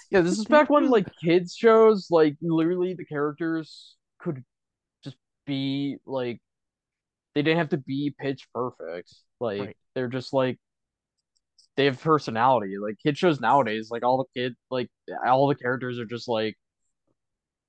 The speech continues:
Speaker 1: just these goody
Speaker 2: Uh,
Speaker 1: two-shoes or whatever.
Speaker 2: I'm trying to run through the list of shows that I used to watch when I was a kid. Um, Thomas.
Speaker 1: Yeah.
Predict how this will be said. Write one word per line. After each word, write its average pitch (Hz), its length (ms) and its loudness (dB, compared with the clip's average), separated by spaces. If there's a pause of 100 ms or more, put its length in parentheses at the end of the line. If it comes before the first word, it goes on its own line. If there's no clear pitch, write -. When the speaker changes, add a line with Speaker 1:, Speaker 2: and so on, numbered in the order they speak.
(360)
Speaker 1:
just 208 140 -16 (180)
these 117 240 -16 (140)
goody 127 180 -6
Speaker 2:
Uh, 123 140 -10 (120)
Speaker 1:
two-shoes 98 720 -8
or 95 120 -8
whatever. 95 520 -4 (520)
Speaker 2:
I'm - 40 -20
trying 147 180 -4
to 143 60 -8
run 139 220 -10
through 123 500 -8
the 123 80 -4
list 127 380 -2
of 110 100 -10
shows 113 320 -4
that 104 120 -4
I 107 60 -6
used 110 240 -8
to 113 60 -8
watch 113 320 -2
when - 100 -16
I 104 80 -14
was 104 140 -14
a - 40 -20
kid. - 280 -4 (800)
Um, 113 560 -4 (600)
Thomas. 131 500 -4 (840)
Speaker 1:
Yeah. 135 320 4